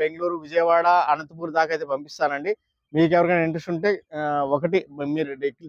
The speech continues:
ఢిల్లీకైనా రావచ్చు. నే-, మీరు రాలేని పక్షంలో నాకు పేమెంట్ కానీ పంపించగలిగితే నేను ఇక్కడి నుంచి బండి మీకు, మీకు కావాల్సిన ప్రాంతానికి అయితే చేరుస్తాను. కంటైనర్ ఛార్జెస్ ఎక్స్ట్రా వస్తాయి, నా, మా, ఆ, నా కమిషన్ అయితే ఎక్స్ట్రా ఉంటుందండి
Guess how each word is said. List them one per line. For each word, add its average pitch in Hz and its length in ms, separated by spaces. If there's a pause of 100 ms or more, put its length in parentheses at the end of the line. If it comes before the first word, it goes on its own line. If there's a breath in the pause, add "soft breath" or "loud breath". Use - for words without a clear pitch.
ఢిల్లీకైనా 165 420
రావచ్చు. 160 400
నే-, 170 220
మీరు 147 100
రాలేని 156 340
పక్షంలో 175 440
నాకు 160 240
పేమెంట్ 160 260
కానీ 151 260
పంపించగలిగితే 147 680 (760)
నేను 156 160
ఇక్కడి 170 180
నుంచి 165 120
బండి 156 260
మీకు, 160 300 (540)
మీకు 147 220
కావాల్సిన 156 280
ప్రాంతానికి 151 440
అయితే 151 240
చేరుస్తాను. 156 340 (100)
కంటైనర్ 165 440
ఛార్జెస్ 156 280
ఎక్స్ట్రా 160 280
వస్తాయి, 165 240
నా, 160 100 (160)
మా, 135 100 (1160)
ఆ, - 20 (1800)
నా 143 100
కమిషన్ 165 400
అయితే 151 120
ఎక్స్ట్రా 147 240
ఉంటుందండి 120 380